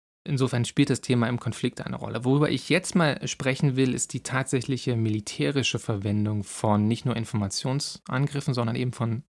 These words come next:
Cyberoperationen. Und ich will zwei, drei Gedanken dazu loswerden. Militärische Planer und Planerinnen sind sich weitgehend einig, dass mit Cyberfähigkeiten allein kein Krieg zu be-, zu gewinnen ist.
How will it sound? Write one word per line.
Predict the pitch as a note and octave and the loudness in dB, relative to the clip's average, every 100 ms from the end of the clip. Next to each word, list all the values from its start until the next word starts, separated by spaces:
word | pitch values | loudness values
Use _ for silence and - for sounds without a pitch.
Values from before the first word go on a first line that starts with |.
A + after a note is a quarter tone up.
| _ | _
Cyberoperationen. | - A#2 A#2 B2 G#2 A#2+ - G#2 G2+ - - A2 G#2 - C3+ - - - - - - | -4 0 0 0 -2 -2 -2 -2 -4 -4 -2 -2 -4 -8 -12 -14 -20 -20 -20 -20 -6
Und | A#2+ A#2 A2+ | -2 -2 0
ich | |
will | - C#3+ | 4 4
zwei, | - B2 | 4 2
drei | B2 A#2 | 2 2
Gedanken | A#2+ A2+ A2 B2+ A2+ G2+ - - - - | 2 0 0 0 0 -2 -10 -20 -14 0
dazu | G#2 G2 - | 0 0 0
loswerden. | G2 F#2+ F2+ - G#2 - - _ _ _ _ _ _ _ _ _ - - - _ | 0 0 -4 -6 -6 -8 -12 _ _ _ _ _ _ _ _ _ -20 -20 -20 _
Militärische | B2 A#2+ B2+ D#3 E3 F3+ - | 0 2 2 0 0 0 -4
Planer | F3 - B2+ C3 C#3 C3 | -6 -2 2 2 2 0
und | B2 | -2
Planerinnen | A#2 B2 B2+ B2 A#2+ | 0 2 2 2 4
sind | B2 | 2
sich | A#2 A2 G#2 | 2 0 0
weitgehend | A2 - - A#2 A2 A2 | 0 0 -2 -2 0 -2
einig, | A2+ A2+ C3+ B2 - | -2 0 0 -2 -2
dass | A#2+ G#2+ - - _ - - _ | 0 0 -4 -8 _ -20 -20 _
mit | A#2 G#2 | -4 -2
Cyberfähigkeiten | - - C3 C#3 - B2 A#2+ A#2 A#2 A#2 | 0 4 4 4 4 0 2 0 0 2
allein | A2+ A2 G#2+ | 2 2 2
kein | - G2 | 2 2
Krieg | G2 G#2+ G2+ | 2 -4 -8
zu | - G#2 | -6 -4
be-, | G#2+ G2+ F#2+ F#2 - _ | 0 0 0 -4 -10 _
zu | - A2 | -2 0
gewinnen | G2+ G2+ G2 F#2+ | 2 2 2 0
ist. | - - - | -4 -6 -8